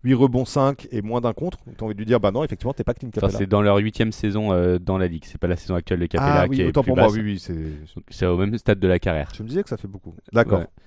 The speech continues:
Speaker 2: Mais, euh,
Speaker 1: Mais Capella
Speaker 2: oui.
Speaker 1: n'est pas du tout en double-double cette année.
Speaker 2: Et j'ai adoré la réponse de Capella <laughs> qui lui a
Speaker 1: Capella qui lui a dit, euh, « Concentre-toi, en gros, tu joues avec deux des meilleurs créateurs de la ligue. » Enfin,
Speaker 2: <laughs> Sois
Speaker 1: tout
Speaker 2: moi,
Speaker 1: ce que
Speaker 2: quoi.
Speaker 1: Ouais, voilà.
Speaker 2: <laughs> Globalement.
Speaker 1: Sois content.
Speaker 2: Oui.
Speaker 1: Euh, d'ailleurs, euh,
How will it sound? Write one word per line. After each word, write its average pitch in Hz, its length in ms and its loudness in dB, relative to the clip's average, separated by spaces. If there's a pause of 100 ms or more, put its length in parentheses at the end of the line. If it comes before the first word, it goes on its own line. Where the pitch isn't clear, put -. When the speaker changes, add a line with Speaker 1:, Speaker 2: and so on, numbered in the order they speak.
(560)
Speaker 2:
Mais, 98 360 4
euh, 87 300 4
Speaker 1:
Mais 87 60 2
Capella 92 220 2
Speaker 2:
oui. 110 40 0
Speaker 1:
n'est 95 80 -2
pas 104 100 4
du 92 120 -8
tout 110 100 -4
en 101 80 -2
double-double 98 480 -2
cette - 160 -8
année. 82 140 -4 (240)
Speaker 2:
Et 95 80 2
j'ai 92 100 0
adoré 110 300 4
la 98 80 4
réponse 95 300 0
de 98 60 -2
Capella 98 440 2 (160)
<laughs> 127 160 2
qui 107 100 -6
lui 95 100 0
a 92 120 4
Speaker 1:
Capella 151 420 8
qui 143 160 -2
lui 117 80 0
a 113 80 2
dit, 135 220 0
euh, « 113 200 2
Concentre-toi, 120 600 0
en 147 80 4
gros, 147 160 2
tu - 120 -10
joues 107 120 2
avec 104 100 2
deux 123 140 2
des 127 80 4
meilleurs 117 180 2
créateurs 113 320 0
de 110 60 -2
la 110 120 2
ligue. » 131 240 -6
Enfin, 120 100 2 (160)
Speaker 2:
<laughs> - 180 -20
Sois 131 220 8
Speaker 1:
tout 135 40 8
Speaker 2:
moi, 143 180 8
Speaker 1:
ce 190 60 4
que - 20 4 (180)
Speaker 2:
quoi. 156 100 10
Speaker 1:
Ouais, 240 240 12
voilà. 233 260 8
Speaker 2:
<laughs> 214 220 10
Globalement. 135 680 4
Speaker 1:
Sois 120 200 0
content. 165 400 0 (260)
Speaker 2:
Oui. 95 220 -2 (180)
Speaker 1:
Euh, 117 460 8
d'ailleurs, 135 360 8
euh, 117 360 6